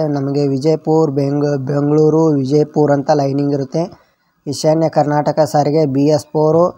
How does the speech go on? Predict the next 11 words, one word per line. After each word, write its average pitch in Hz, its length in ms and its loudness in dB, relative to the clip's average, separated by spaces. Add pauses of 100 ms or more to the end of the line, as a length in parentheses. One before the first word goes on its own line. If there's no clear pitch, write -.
(600)
ಈ 147 100 -4
ಕಡೆ 180 220 4 (180)
ನಂಬರ್ 156 380 4
ಏನಿದೆ 151 320 -2
ಅಲ್ಲ, 156 120 0 (120)
ಯಾವುದೇ 135 240 -4 (100)
ಒಂದು 135 200 -2 (280)
ತೊಗೊಂಡು 131 280 -6
ಹಾಕಿದ್ದೀನಿ. 127 420 -4 (720)
So 170 180 -2
ಈ 175 40 4